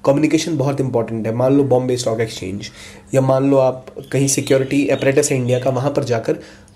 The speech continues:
जैमर्स लगा के अगर आपने बलून भेज दिया, तो इस तरह के काम भी हो सकते हैं, जिससे काफ़ी बड़ी दिक्कतें खड़ी हो सकती हैं। इसीलिए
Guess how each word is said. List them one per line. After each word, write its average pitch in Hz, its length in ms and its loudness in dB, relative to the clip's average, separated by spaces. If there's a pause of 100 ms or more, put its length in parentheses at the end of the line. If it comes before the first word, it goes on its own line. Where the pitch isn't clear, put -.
(280)
जैमर्स 147 460 4
लगा 143 180 2
के 151 180 0
अगर 135 180 4
आपने 135 160 2
बलून 131 320 0
भेज 107 180 -4
दिया, 127 180 0
तो 160 140 0
इस - 140 -4
तरह 170 120 2
के 160 100 0
काम 147 260 0
भी 143 60 0
हो 127 140 0
सकते 120 300 -4
हैं, 147 60 -2
जिससे 170 400 -2 (360)
काफ़ी 143 280 2
बड़ी 139 240 4
दिक्कतें 131 400 0
खड़ी 107 180 -4
हो 98 100 -2
सकती - 300 -10
हैं। 98 140 -14 (160)
इसीलिए 160 440 0